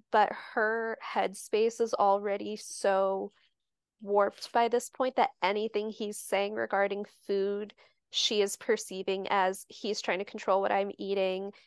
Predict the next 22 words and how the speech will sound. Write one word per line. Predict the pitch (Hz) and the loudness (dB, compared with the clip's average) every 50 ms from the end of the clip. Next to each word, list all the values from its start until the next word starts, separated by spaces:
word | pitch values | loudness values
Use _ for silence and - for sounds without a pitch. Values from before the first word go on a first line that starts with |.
| _ _ _ _ | _ _ _ _
He | - - - 240 226 | -16 -8 -4 -2 2
wants | 208 214 208 208 - - | 4 4 4 2 2 -2
me | 214 190 | -2 0
to | 208 202 | 0 0
look | 196 190 - - 220 | 0 -2 -2 -4 -4
a | |
certain | - - 214 - - 220 | -4 -2 -2 -2 -2 0
way. | 214 202 196 214 | 0 0 0 0
He | - 226 | -2 -2
wants | 214 208 202 - - | -2 -2 -2 -4 -6
me | 214 208 202 | -6 -4 -4
to | 196 | -4
be | - - 190 190 196 | -6 -4 -4 -2 -2
a | 196 | -2
certain | - - - 175 - - 220 208 | -2 -2 -2 -2 -2 -2 -4 -2
way. | 202 190 196 196 190 190 185 185 190 196 - _ _ _ _ _ _ _ _ _ _ _ _ _ _ _ - | 0 0 2 2 2 2 2 0 -2 -4 -8 _ _ _ _ _ _ _ _ _ _ _ _ _ _ _ 2
I | 202 185 190 | 4 4 2
feel | - - - 208 208 202 185 190 190 202 - - - _ _ _ - | 0 -4 -2 0 2 2 2 2 0 -2 -4 -6 -10 _ _ _ -8
really | 220 226 214 202 190 185 196 190 | -4 -2 0 0 0 -2 -4 -6
guilty | 185 - 202 185 185 180 - - 202 196 190 190 190 | 0 2 4 4 4 2 -2 -10 -12 -10 -8 -8 -4
that | 185 196 185 185 185 - - | 0 2 2 4 2 2 0
I'm | 202 196 185 185 - - - 214 - - | -2 -2 -2 -2 -4 -6 -8 -10 -12 -14